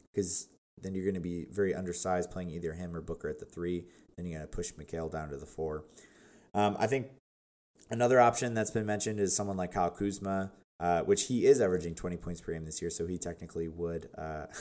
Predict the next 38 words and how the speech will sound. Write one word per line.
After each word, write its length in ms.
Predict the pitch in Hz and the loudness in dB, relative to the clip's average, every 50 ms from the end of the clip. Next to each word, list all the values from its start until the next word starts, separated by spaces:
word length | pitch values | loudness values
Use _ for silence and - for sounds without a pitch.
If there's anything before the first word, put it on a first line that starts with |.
| - - | -10 -10
<laughs> 260 | 135 - - - - | -12 -10 -10 -8 2
give 180 | - 110 98 98 | 4 4 4 4
them 160 | 98 87 85 | 0 -2 -2
that. 240 | 82 82 82 82 - | -2 -2 -2 -2 0
But, 240 | 101 90 - - - - - - - - - _ | 0 0 0 -2 -8 -16 -18 -20 -20 -20 -4 _
uh, 240 | 87 92 90 87 - - | 4 4 4 4 2 2
I 140 | - 101 | 2 2
do 160 | 92 90 101 95 | 2 2 0 -2
not 360 | 92 98 107 127 - - - | 0 2 2 2 0 0 -4
think 280 | - 104 98 90 - | -6 -6 -6 -6 -6
that 220 | - 87 85 78 - | -4 -2 -2 -2 -2
he 120 | - 104 | -2 -2
would 140 | 95 87 - | -2 -2 -4
continue 360 | - 87 - - 92 90 87 80 | -6 -6 -6 -4 -4 -4 -4 -4
to 120 | - 85 | -4 -6
if 100 | 82 - | -6 -6
he 100 | 85 78 | -8 -8
went 220 | 80 82 82 80 | -8 -10 -10 -8
to 80 | - - | -10 -8
the 80 | - - | -4 -2
Suns. 400 | - - 80 80 80 80 - - - | -2 -2 -2 -4 -4 -6 -6 -6 -6
I 60 | 76 | -10
think 240 | 76 - 82 80 - | -12 -10 -12 -10 -8
that 140 | - 73 - | -10 -10 -10
he's 360 | 87 80 78 76 - - - - _ _ _ _ _ _ | -10 -10 -8 -8 -8 -8 -8 -12 _ _ _ _ _ _
got 100 | - 90 | -4 -2
much 200 | 87 90 85 - | -2 0 -2 -2
more 120 | - 92 87 | -2 -2 -4
of 60 | 82 | -4
a 40 | 85 | -4
green 260 | 80 87 87 85 82 | -2 -2 -2 -2 -2
light 260 | 78 80 80 82 - | -4 -2 -2 -4 -4
on 140 | - 78 80 | -4 -8 -8
the 80 | 76 76 | -8 -4
Wizards 420 | 76 82 80 80 80 82 78 - | -2 -2 0 0 -2 -2 -2 -4
than 120 | 82 78 | -6 -6
he 100 | 78 78 | -8 -10
would 420 | 80 80 92 104 113 107 95 - | -6 0 2 4 4 4 2 -2